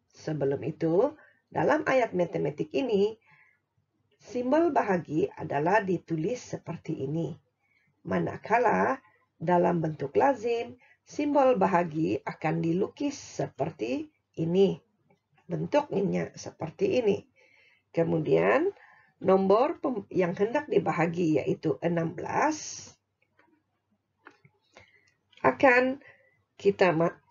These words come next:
letakkan ke bahagian dalam simbol bahagi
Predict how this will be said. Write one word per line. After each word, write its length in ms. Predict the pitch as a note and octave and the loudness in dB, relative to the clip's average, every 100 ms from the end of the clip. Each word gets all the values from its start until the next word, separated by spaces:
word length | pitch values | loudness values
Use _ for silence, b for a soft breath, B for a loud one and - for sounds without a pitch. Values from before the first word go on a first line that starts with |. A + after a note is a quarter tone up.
| - | -4
letakkan 880 | E3 - C4 - D3+ D3+ F#3+ C#4 D#4 _ _ _ _ _ _ _ | -2 2 2 2 0 2 0 -2 -8 _ _ _ _ _ _ _
ke 400 | - - D#4 D#4+ | -2 4 6 6
bahagian 640 | C#4 A#3+ F#3+ F#3 F#3 F3 F3+ | 4 2 2 4 4 4 4
dalam 480 | F#3 F#3 F#3 F3+ F#3 | 4 6 4 4 0
simbol 640 | - E3 D#3+ E3 E3+ E3 | -2 -2 2 4 4 2
bahagi 560 | D#3 D#3+ E3+ D#3 E3 | 0 -4 -4 -2 -4